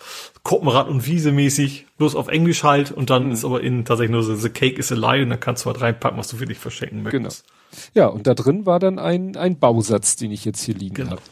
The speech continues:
Speaker 2: Der ist
Speaker 1: Den
Speaker 2: ganz
Speaker 1: gab's in zwei Varianten übrigens. Den gab's auch zum Löten. Und ich hab mir gedacht, <laughs> wahrscheinlich ist es für
Speaker 2: Ja.
Speaker 1: dich angenehmer, wenn du,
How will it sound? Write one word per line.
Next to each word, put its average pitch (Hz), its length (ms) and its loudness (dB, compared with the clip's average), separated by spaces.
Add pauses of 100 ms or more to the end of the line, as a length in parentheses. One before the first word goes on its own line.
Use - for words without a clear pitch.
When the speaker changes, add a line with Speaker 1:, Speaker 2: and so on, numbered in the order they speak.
(220)
Speaker 2:
Der 123 120 4
ist - 200 -2
Speaker 1:
Den 165 120 6
Speaker 2:
ganz 185 140 2
Speaker 1:
gab's 226 120 -4
in 202 100 2
zwei 208 280 2
Varianten 165 480 0
übrigens. 110 200 -2
Den 117 100 0
gab's 151 200 0
auch - 120 -2
zum 156 240 -2
Löten. 165 340 2
Und 117 80 -2
ich - 80 -8
hab 156 80 -4
mir 135 120 -2
gedacht, 127 440 0
<laughs> 480 240 2
wahrscheinlich - 640 0
ist - 160 -4
es 151 140 -4
für 151 80 4
Speaker 2:
Ja. 151 260 8
Speaker 1:
dich 151 100 6
angenehmer, 143 420 2
wenn 147 120 2
du, 139 120 2